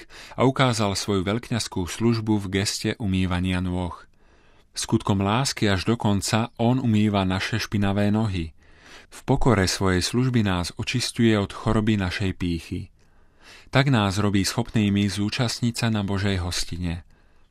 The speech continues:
On zostúpil a pravé povýšenie človeka sa teraz uskutočňuje v našom zostupe s ním a k nemu.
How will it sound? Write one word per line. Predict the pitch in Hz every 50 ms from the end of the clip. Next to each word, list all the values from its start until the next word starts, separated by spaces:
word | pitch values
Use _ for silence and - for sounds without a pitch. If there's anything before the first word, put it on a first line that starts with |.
| - - - - _ _ - - - - -
On | 113 107 104
zostúpil | 95 104 98 - - - 104 95 92 - 110 110 107 110 123 131 - - - - -
a | - 101 101
pravé | - 117 120 135 135 127 107 98
povýšenie | - - 113 127 139 120 98 - - 107 92 92 90 90 -
človeka | - - 110 110 110 104 - 104 98
sa | - - 90
teraz | - 104 95 92 85 - 98
uskutočňuje | 92 - - - 104 - 104 98 - - 107 104 98 98
v | 92 92
našom | 92 98 113 - - 113 101 95
zostupe | 87 101 92 90 - - 107 95 -
s | 90 87 - - -
ním | 98 95 98 101 107 113 117 123 - -
a | 110
k | - - - 110
nemu. | 110 110 107 87 78